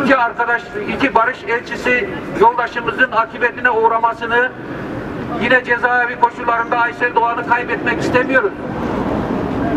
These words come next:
Bu nedenle başta Adalet Bakanlığı olmak üzere bütün yetkilileri sorumluluğa davet ediyoruz. Barış ve demokratik çözüm dışında hiçbir amacı olmayan, hayatını bu mücadeleye adayan arkadaşımız Aysel Doğan'ın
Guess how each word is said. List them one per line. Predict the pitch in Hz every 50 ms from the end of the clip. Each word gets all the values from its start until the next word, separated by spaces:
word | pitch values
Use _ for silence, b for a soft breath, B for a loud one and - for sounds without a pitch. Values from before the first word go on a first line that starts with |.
| 285 -
Bu | 254 269
nedenle | 254 254 247 254 254 247 254 254 240 247
başta | 247 247 240 233 247 240
Adalet | 240 247 254 247 247 247 - -
Bakanlığı | 254 247 254 247 247 247 240 247 494 480
olmak | 453 233 254 254 254 -
üzere | - - - 494 480 -
bütün | 240 - 508 - -
yetkilileri | 480 480 427 - - - 466 480 494 508 494 -
sorumluluğa | 466 466 453 226 226 254 254 254 247
davet | 233 240 247 262 254 254
ediyoruz. | 254 233 - 226 214 190 175 160 - - - - - 127 127 123 - - 123 120 - - - - - - - - - - 233 233 240 240 233 -
Barış | - - - - - 262
ve | 254 -
demokratik | 247 240 247 240 233 - - - - 269 262 -
çözüm | - 247 240 240 254 254
dışında | - - - - 254 240 - - 240 214 - - - - - - - - - - -
hiçbir | 262 277 - - - 247 254
amacı | 240 233 240 240 233 - 247
olmayan, | 233 240 480 247 - 453 427 196 - - - - - - - - - - - - - -
hayatını | - 196 240 254 247 - 254 254 254 254 180
bu | 247 269
mücadeleye | 254 247 - 247 240 247 247 240 240 247 247 226
adayan | 220 220 233 233 240 247 247 240
arkadaşımız | 233 233 233 - 240 233 233 233 - 254 254 240 220
Aysel | 233 233 233 - 247 247 240 233
Doğan'ın | 226 220 220 226 226 247 247